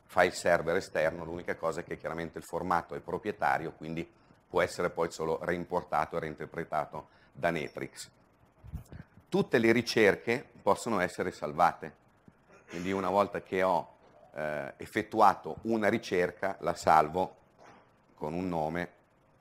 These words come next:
eh, invoice.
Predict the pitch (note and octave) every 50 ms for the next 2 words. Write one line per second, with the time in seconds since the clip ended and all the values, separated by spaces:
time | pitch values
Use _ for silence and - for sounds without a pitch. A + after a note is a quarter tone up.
0 | _ _ _ _ _ _ _ _ _ - - _ - - - - - - - -
1 | - - - - _ _ _ _ _ _ _ _ _ _ _ _ _ _ _ _
2 | _ _ _ _ _ _ _ _ _ _ _ _ _ _ _ _ _ _ _ _
3 | _ _ _ _ _ _ _ _ _ _ _ _ _ _ _ _ - _ _ _
4 | _ _ _ _ _ _ _ _ _ _ _ _ _ _ _ _ _ _ _ _
5 | _ - C#2+ D2 C#2+ C2 B1 B1+ B1+ B1+ - - - - -